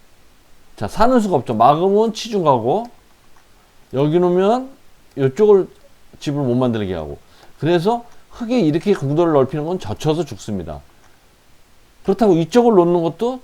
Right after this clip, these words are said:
똑같이 젖히면, 그렇죠? 여기 놓으면 치중 가고, 궁도를 크게 만들면 일단 선수로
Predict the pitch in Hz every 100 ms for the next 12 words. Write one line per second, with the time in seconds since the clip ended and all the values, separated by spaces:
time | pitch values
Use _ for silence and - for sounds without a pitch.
0 | - 220 - 247 196 147 139 - 147 110
1 | 71 - - _ _ _ _ _ _ _
2 | _ _ _ _ _ _ - 143 110 73
3 | - _ _ _ 135 156 180 185 190 214
4 | - _ _ _ _ _ _ _ _ _
5 | - - 196 190 127 98 78 71 _ _
6 | _ _ _ - _ _ - 151 180 220
7 | 214 - 226 247 226 185 196 202 180 233
8 | 214 247 262 233